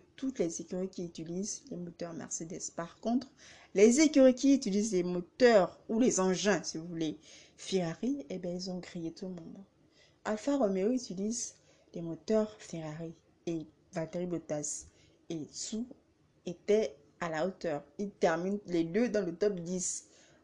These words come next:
jour de course. Al-, euh, Haas termine dans le, en cinquième position. Haas termine en cinquième position. Haas, H A A S termine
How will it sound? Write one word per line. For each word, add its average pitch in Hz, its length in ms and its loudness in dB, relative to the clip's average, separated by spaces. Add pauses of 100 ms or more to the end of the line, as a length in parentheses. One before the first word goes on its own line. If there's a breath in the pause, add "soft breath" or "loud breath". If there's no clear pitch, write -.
(160)
jour 196 220 4
de 196 100 4
course. - 520 -10 (920)
Al-, 202 280 6
euh, 202 240 12 (160)
Haas 294 540 6
termine 208 560 4 (360)
dans 240 180 4
le, 190 280 4 (1040)
en 196 100 0
cinquième 202 380 2
position. 185 420 0
Haas 339 560 2 (360 soft breath)
termine 220 340 4
en 208 80 0
cinquième 196 380 -2
position. 180 440 -8 (180)
Haas, 277 420 -2 (440 loud breath)
H - 420 -4 (220 soft breath)
A 262 220 0 (300)
A - 600 -6
S - 320 -4
termine 262 500 6